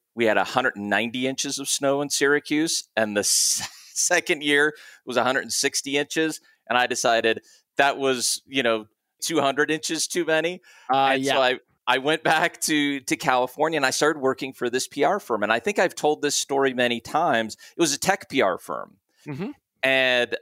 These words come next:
Speaker 1: um, I had to learn how to kinda speak the language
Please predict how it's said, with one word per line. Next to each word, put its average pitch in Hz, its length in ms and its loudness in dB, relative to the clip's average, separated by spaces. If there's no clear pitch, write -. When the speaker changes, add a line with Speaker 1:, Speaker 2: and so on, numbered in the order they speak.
Speaker 1:
um, 117 500 0
I 127 240 4
had 139 460 -2
to 135 120 -4
learn 98 680 -4
how 117 580 2
to 113 540 -4
kinda 113 260 0
speak - 520 -2
the 127 100 2
language 113 840 0